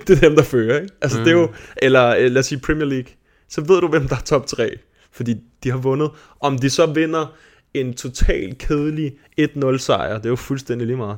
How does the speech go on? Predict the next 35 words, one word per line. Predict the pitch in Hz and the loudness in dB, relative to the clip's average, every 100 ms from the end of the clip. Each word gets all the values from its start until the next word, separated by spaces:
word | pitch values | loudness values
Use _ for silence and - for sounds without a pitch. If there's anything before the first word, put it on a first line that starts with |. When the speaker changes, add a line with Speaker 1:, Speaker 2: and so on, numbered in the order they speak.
| - | -12
Speaker 1:
De | 110 | -6
får | 127 | -6
stadig | 120 110 | -2 -4
tre | 104 98 | -4 -8
point. | 101 95 _ - | -10 -14 _ -6
Altså | 98 | -6
sådan | 95 101 | -6 -8
på | 95 | -2
den | 113 | 0
Speaker 2:
Ja. | 107 | 0
Speaker 1:
måde, | 101 123 | 0 -4
ikke? | 147 _ - | -6 _ -8
Speaker 2:
Jo. | 117 120 120 _ | -4 -6 -8 _
Speaker 1:
Øhm, | 117 101 98 - | -4 -4 -8 -4
og | 120 | 0
så | 160 | 2
ved | 165 208 | 6 6
man... | 208 131 - - _ _ _ _ _ _ _ _ _ | 4 -4 -8 -14 _ _ _ _ _ _ _ _ _
Ja, | 123 208 | -2 -2
så | 185 185 | -4 -2
ligger | 180 170 | 0 2
de | 156 | 2
etter | 180 190 | 0 0
eller | 123 117 | 0 -2
to | - 175 | -4 -2
eller | 135 | -4
tre, | 123 - - | -4 -6 -6
fordi | 120 120 | -6 -4
det | 139 131 | -4 -4
er | |
det, | 123 131 | -4 -4
de | |
har | 131 104 - | -4 -6 -8
fortjent. | - - 113 78 - | -12 -8 -6 -8 -12
Speaker 2:
Mhm. | 117 123 120 | -8 -6 -6